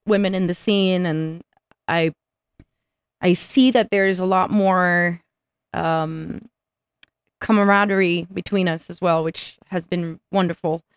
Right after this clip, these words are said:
But in the beg-, in, I'd say in the beginning of Sweet Haya, I felt like maybe there was, like, two or three of us around, right? Like, <laughs> female artist or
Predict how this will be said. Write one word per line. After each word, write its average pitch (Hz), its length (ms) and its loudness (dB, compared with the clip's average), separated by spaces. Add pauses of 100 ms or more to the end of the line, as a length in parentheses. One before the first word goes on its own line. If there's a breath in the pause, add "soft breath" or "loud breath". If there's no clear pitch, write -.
(720)
But 196 280 6
in 226 180 6
the 190 80 6
beg-, 180 300 2
in, 220 280 0
I'd 208 180 0
say 247 300 6 (120)
in 214 120 4
the 202 60 4
beginning 240 380 2
of 208 120 0
Sweet 185 260 -2
Haya, 170 720 -2 (480)
I 170 140 -2
felt - 340 2
like 190 420 0 (360)
maybe 180 200 2
there 180 160 2
was, 185 160 0
like, 165 260 -2 (160)
two 220 280 0
or 175 80 0
three 208 320 0
of 170 100 2
us 143 220 -4
around, 160 480 0
right? 165 360 -2
Like, 156 200 -4 (480 loud breath)
<laughs> 247 460 2
female 220 680 6
artist 214 580 4
or 180 320 4